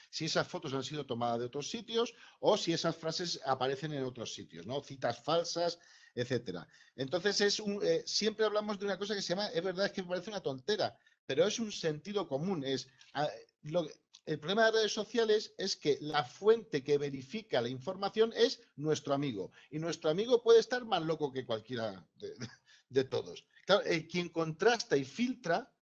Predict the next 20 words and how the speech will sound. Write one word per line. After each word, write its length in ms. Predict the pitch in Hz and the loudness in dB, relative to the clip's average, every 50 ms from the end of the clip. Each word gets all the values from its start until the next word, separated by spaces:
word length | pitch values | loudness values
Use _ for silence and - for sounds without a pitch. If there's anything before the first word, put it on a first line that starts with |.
| _ _ | _ _
la 100 | - 123 | -4 -2
información 580 | 147 147 - 175 175 165 165 160 - 190 196 220 | -2 -2 -2 -2 -2 0 0 0 0 0 2 2
es 200 | 240 254 - - - - | 2 0 0 -6 -8 -4
un 160 | 226 233 208 | -2 0 0
amigo, 400 | 151 127 123 117 117 151 214 220 - | 0 0 0 -2 -2 0 -2 0 2
o 120 | 139 147 | 2 2
es 120 | 170 170 - | 2 2 2
un 80 | 208 | 2
amigo 260 | 190 196 208 214 196 160 | 2 2 2 0 0 0
cercano 360 | - 131 117 - 131 131 139 | -2 -2 -4 -4 -4 -4 -4
de 100 | 147 147 | -4 2
Facebook, 460 | - 233 269 262 226 254 285 - _ _ - - - - | 4 4 4 4 2 -6 -8 -10 _ _ -20 -20 -6 0
o 120 | 127 156 | 2 2
es 120 | 160 - 185 | 2 2 0
un 100 | 175 165 | 0 0
amigo 280 | 156 165 165 160 160 | 0 0 0 0 0
del 140 | 151 156 151 | 0 0 0
canal 260 | - 143 139 143 147 | 0 -2 -2 -2 0
de 60 | 139 | 0
WhatsApp, 580 | 143 135 147 147 - - - 269 269 269 262 | 0 2 0 -2 0 0 2 2 2 2 0